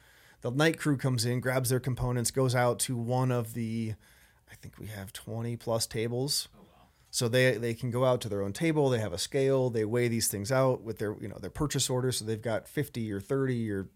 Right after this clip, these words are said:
Speaker 1: twenty-five of these, you know, meals to prep, and they prep 'em up, and then they go back in those doors. Uh, she's using dry ice and little kind of disposable insulated bags to deliver them in. So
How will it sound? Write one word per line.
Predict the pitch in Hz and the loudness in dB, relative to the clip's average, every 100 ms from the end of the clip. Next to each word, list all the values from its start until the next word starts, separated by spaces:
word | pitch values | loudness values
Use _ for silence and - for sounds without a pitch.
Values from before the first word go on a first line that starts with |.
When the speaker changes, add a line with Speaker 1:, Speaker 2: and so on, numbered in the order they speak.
| - | -8
Speaker 1:
twenty-five | 143 127 127 107 113 | -4 -2 -2 -2 -2
of | 104 | -2
these, | 107 98 123 131 - | -6 -6 -8 -12 -10
you | |
know, | 98 90 | -10 -6
meals | 117 139 117 | 0 0 0
to | |
prep, | 98 104 107 - - - - - | -4 -2 -2 -4 -20 -20 -20 -12
and | 120 | -4
they | 117 | -4
prep | - 101 | -2 -2
'em | 117 143 | 0 2
up, | 151 | 2
and | 117 | -2
then | 98 | -8
they | |
go | 95 | -8
back | 95 104 104 | -4 -4 -6
in | 101 | -10
those | 90 | -10
doors. | - 147 143 139 123 - _ _ _ _ 113 | -4 0 2 0 -2 -10 _ _ _ _ -8
Uh, | 110 107 | -6 -6
she's | 98 117 113 | -8 -10 -6
using | 113 104 98 | -6 -6 -6
dry | 104 107 113 | -6 -4 -4
ice | 113 123 120 - | -2 -2 -2 -4
and | 90 92 | -6 -6
little | 113 110 104 101 _ _ _ | -4 -4 -6 -10 _ _ _
kind | - 98 | -14 -12
of | 98 | -6
disposable | 107 - 117 113 110 113 110 107 101 101 - _ - | -4 -2 -4 -4 -4 -2 0 0 -2 -4 -10 _ -6
insulated | 131 113 113 98 | -4 -2 -4 -4
bags | 110 113 117 - | -2 -2 -2 -6
to | |
deliver | - 107 143 139 | -8 -4 -2 0
them | 131 | 0
in. | 127 123 120 | 0 -2 -4
So | - 104 104 | -4 -6 -6